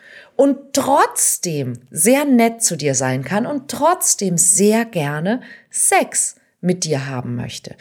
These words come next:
Vielleicht, weil er ziemlich gut merkt, dass ihr im Alltag nicht zusammenpassen würdet, weil ihr unterschiedliche Werte habt, weil ihr unterschiedliche Interessen habt,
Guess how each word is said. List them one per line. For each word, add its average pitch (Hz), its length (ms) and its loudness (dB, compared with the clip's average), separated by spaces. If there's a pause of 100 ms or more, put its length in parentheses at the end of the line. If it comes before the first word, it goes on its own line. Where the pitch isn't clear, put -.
(260)
Vielleicht, 247 960 0
weil 208 320 2
er 302 340 2
ziemlich 339 560 0
gut 190 240 -6
merkt, 190 480 2
dass 233 160 0
ihr 269 180 2
im 247 160 2
Alltag 262 680 0
nicht 202 280 0
zusammenpassen 247 840 0
würdet, 135 300 -6
weil 175 160 2
ihr 214 120 0
unterschiedliche 247 760 -4
Werte 233 420 2
habt, 135 260 -8
weil 180 140 0
ihr 220 140 -2
unterschiedliche 233 680 -4
Interessen 190 560 -2
habt, - 240 -10